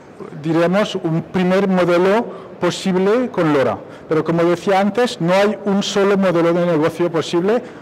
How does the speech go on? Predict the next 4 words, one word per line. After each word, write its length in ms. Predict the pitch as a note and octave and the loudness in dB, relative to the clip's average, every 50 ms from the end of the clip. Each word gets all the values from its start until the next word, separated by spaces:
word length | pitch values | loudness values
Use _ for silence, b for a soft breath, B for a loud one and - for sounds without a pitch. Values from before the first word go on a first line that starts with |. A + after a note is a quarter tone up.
| B B B | B B B
hay 180 | - D#3+ E3 D#3+ | -2 0 0 2
varios 600 | D#3 D#3+ D#3 E3 E3 F3 F#3+ F#3 - - - - - - - - | 2 2 2 4 4 2 2 0 -2 -8 -14 -16 -18 -14 -6 -4
posibles. 600 | D3 C#3 - - C3+ B2 A#2 G#2+ A2 G#2+ - - B B B B B B B B B B B B B - - - - - | -4 -4 -2 -4 -6 -4 -4 -4 -6 -6 -10 -16 B B B B B B B B B B B B B -20 -20 -12 -8 -6
<clears throat> 300 | - C#3+ B2 A2 - | -4 -4 -6 -8 -12